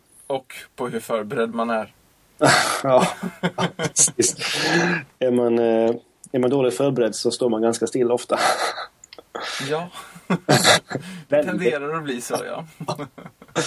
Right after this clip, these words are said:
Speaker 2: Men det finns ju alternativ till den här inbyggda mikrofonen som finns i, eh,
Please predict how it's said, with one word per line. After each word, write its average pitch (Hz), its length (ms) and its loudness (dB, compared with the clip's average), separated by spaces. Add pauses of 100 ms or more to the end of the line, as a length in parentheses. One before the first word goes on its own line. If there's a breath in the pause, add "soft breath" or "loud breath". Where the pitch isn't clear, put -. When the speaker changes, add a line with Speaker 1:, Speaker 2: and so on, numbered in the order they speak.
(760 loud breath)
Speaker 2:
Men 156 100 -2
det 160 60 -2
finns 165 220 -4
ju 185 40 0
alternativ 165 640 -2
till 147 360 -2
den 123 100 -6
här 131 240 0
inbyggda 170 440 2
mikrofonen 120 640 2
som 120 220 -2
finns 113 280 0
i, 107 180 4
eh, 107 160 4